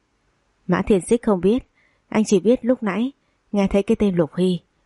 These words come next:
đầu óc anh liền không nghĩ được gì nữa. "Tôi cho rằng ở với nhau năm năm, anh sẽ tin tưởng con người tôi, cho dù không đi chăng nữa cũng sẽ không dùng cách này ép tôi." "Anh thất vọng về tôi ư?"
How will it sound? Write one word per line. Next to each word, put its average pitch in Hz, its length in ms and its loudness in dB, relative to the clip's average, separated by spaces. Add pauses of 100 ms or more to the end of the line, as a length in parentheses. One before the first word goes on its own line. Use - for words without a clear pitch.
(160)
đầu 196 160 2
óc 214 140 -4
anh 208 300 -6
liền 180 260 0
không 226 220 -2
nghĩ 214 160 0
được 208 200 0
gì 170 220 -2
nữa. 185 240 -2 (1000)
"Tôi 190 140 2
cho 185 140 -2
rằng 170 200 -4
ở 160 180 -4
với 170 120 0
nhau 185 180 -2
năm 175 220 -2
năm, 180 200 0 (480)
anh 190 160 0
sẽ 220 140 -2
tin 220 200 -2
tưởng 165 260 0
con 202 180 0
người 185 180 2
tôi, 196 260 0 (540)
cho 190 120 0
dù 170 280 -2
không 196 260 -2
đi 196 140 4
chăng 190 220 -2
nữa 202 220 0 (340)
cũng 220 160 2
sẽ 214 200 -4
không 240 220 0
dùng 196 180 0
cách 233 180 -6
này 202 120 0
ép 240 240 -2
tôi." 208 220 2 (880)
"Anh 185 140 0
thất 247 160 0
vọng 185 200 -2
về 165 100 0
tôi 185 260 0
ư?" 190 160 -2